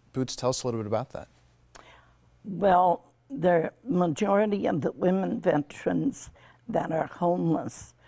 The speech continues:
Speaker 2: are dealing with various causes. P T S D is rampant, of course. Many of them have children. We had a group of twenty-eight of them, and they had, uh,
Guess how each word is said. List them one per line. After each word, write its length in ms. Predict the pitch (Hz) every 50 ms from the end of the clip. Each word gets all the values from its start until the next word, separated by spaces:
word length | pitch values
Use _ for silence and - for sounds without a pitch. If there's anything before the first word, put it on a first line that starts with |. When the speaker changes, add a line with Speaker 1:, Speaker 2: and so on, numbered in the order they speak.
| - _ _ _ _ -
Speaker 2:
are 120 | - 156 160
dealing 680 | - 180 - 165 170 180 185 180 180 - - 185 180
with 200 | 175 170 - 165
various 540 | 185 185 - - - 202 196 170 190 - -
causes. 480 | - - - 208 170 160 135 - 113 - - - - - _ -
P 160 | - 214 196
T 240 | - - - 214 170
S 180 | 156 - - - -
D 160 | - 170 170
is 320 | 170 160 170 147 131 - -
rampant, 500 | 185 180 170 160 156 - - 196 - -
of 200 | - - - -
course. 360 | - - - - - - - - _ - - - - -
Many 320 | - 196 208 202 180 165 165
of 100 | - 190
them 200 | 170 165 - -
have 400 | - 139 160 156 - 160 117 -
children. 500 | - - - - - 143 143 - - - - - _ _ - - - - - - _
We 280 | - 226 185 185 196 185
had 320 | 165 - 233 196 170 -
a 40 | 160
group 400 | 240 214 156 165 180 185 180 -
of 220 | - 165 123 - -
twenty-eight 840 | - - - 196 180 175 190 190 175 - _ - 180 190 196 175 160
of 160 | 170 160 147
them, 320 | - - - 175 147 175 - - - - - - -
and 200 | - 165 165 160
they 180 | 160 165 196 170 -
had, 280 | - 180 175 170 175 165 - - -
uh, 200 | - - 156 165